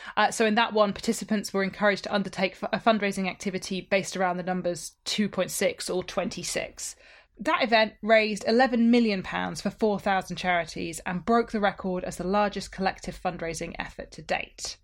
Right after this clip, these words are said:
So, you know, these events, I think they really do capture people's imagination. They do really, um, bring people in. So, um, and I actually, I took part in the two point six challenge last year and it was a lot of fun.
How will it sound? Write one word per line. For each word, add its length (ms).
So, 640
you 160
know, 60
these 260
events, 240
I 60
think 120
they 140
really 240
do 240
capture 360
people's 320
imagination. 760
They 100
do 220
really, 500
um, 240
bring 240
people 320
in. 320
So, 480
um, 180
and 140
I 140
actually, 340
I 60
took 200
part 240
in 60
the 60
two 120
point 200
six 200
challenge 260
last 280
year 260
and 240
it 80
was 120
a 40
lot 140
of 60
fun. 280